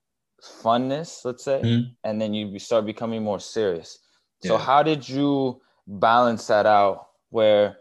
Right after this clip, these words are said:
Speaker 1: you know, you obviously need to take it serious as you get older, but at the
Speaker 2: Mm-hmm.
Speaker 1: same time, you have a lot of fun?
Speaker 2: Yeah,
Speaker 1: Was there
Speaker 2: exactly.
Speaker 1: anything that you would remind yourself every time you would play, when you would show up to practice? Uh,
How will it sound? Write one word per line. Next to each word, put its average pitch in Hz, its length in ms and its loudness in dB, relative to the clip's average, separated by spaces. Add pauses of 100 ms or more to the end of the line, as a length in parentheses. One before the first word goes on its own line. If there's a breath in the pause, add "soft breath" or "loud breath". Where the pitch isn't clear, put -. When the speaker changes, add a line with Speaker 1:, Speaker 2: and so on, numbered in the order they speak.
(260)
Speaker 1:
you 127 120 -6
know, 110 140 0
you 117 220 2
obviously 131 440 2
need 123 140 -2
to 117 100 0
take 117 220 -2
it 113 120 -8
serious 117 420 -2
as 104 160 -6
you 113 100 -6
get 117 140 0
older, 107 460 -2 (400)
but 113 140 0
at 98 100 0
the - 100 -2
Speaker 2:
Mm-hmm. - 0 -
Speaker 1:
same 123 300 -4
time, 120 260 -4
you 110 80 -6
have 110 180 -2
a 101 40 -2
lot 101 200 0
of 92 100 -6
fun? 101 320 -8 (520)
Speaker 2:
Yeah, 101 80 -4
Speaker 1:
Was - 140 -2
there - 160 6
Speaker 2:
exactly. 131 160 -2
Speaker 1:
anything 131 320 -8
that 117 140 0
you 120 140 0
would 117 100 -2
remind 113 360 -2
yourself 113 460 -2
every 107 240 -6
time 107 220 -8
you 101 80 -6
would 90 180 -10
play, 117 480 -2 (140)
when 104 160 -10
you 107 80 -6
would 98 140 -8
show 107 160 -2
up 107 120 -4
to 90 80 -8
practice? 113 720 0 (540)
Uh, 92 280 2